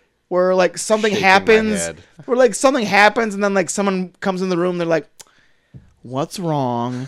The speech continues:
Speaker 2: <laughs> Oh, God.
Speaker 1: And then it's just like, "I just don't know how to get through to her." And it's like, "Oh, oh, I think you know." And they're just like,
Speaker 2: <laughs>
Speaker 1: and they play, like, this, like, fucking, like, cheesy music in the background. Like,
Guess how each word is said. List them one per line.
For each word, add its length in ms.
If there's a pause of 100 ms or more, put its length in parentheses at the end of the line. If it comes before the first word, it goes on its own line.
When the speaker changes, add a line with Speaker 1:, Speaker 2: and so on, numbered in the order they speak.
(100)
Speaker 2:
<laughs> 120
Oh, 220 (280)
God. 320
Speaker 1:
And 200
then 120
it's 140
just 140
like, 340
"I 80
just 200
don't 120
know 60
how 60
to 80
get 180
through 300
to 160
her." 180
And 140
it's 100 (380)
like, 100 (100)
"Oh, 120 (1120)
oh, 200 (260)
I 100
think 300
you 100
know." 300 (140)
And 100
they're 80
just 180
like, 200 (120)
Speaker 2:
<laughs> 120
Speaker 1:
and 240
they 100
play, 240
like, 180
this, 160
like, 160
fucking, 360
like, 160
cheesy 420
music 320
in 80
the 80
background. 600
Like, 180